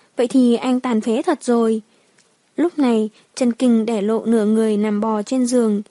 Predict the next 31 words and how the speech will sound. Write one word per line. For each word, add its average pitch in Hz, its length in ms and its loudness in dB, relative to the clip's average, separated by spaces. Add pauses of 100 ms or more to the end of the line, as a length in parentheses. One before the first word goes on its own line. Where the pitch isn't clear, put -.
(160)
chịu 240 180 -6
đựng 226 240 -4
bà 233 160 -4
mẹ 220 200 -2
hành 226 280 -4
hạ 233 260 -4
hai 247 300 -6 (120)
phương 240 140 -4
diện 226 260 -4
thể 220 180 -6
xác 339 360 -6
và 214 80 -6
tinh 247 240 -4
thần. 226 340 0 (680)
Bà 233 260 0
bôi 277 160 -2
thuốc - 220 -14
sau 277 240 -2
lưng 277 200 0
anh 262 360 0
lúc 370 220 0
mạnh 277 180 -2
lúc 302 260 -2
nhẹ, 277 220 2 (440)
đau 302 260 2
đến 254 140 0
mức 415 220 2 (280)
anh 262 260 0
phải 233 120 -2
nhếch 269 280 0
miệng 302 200 2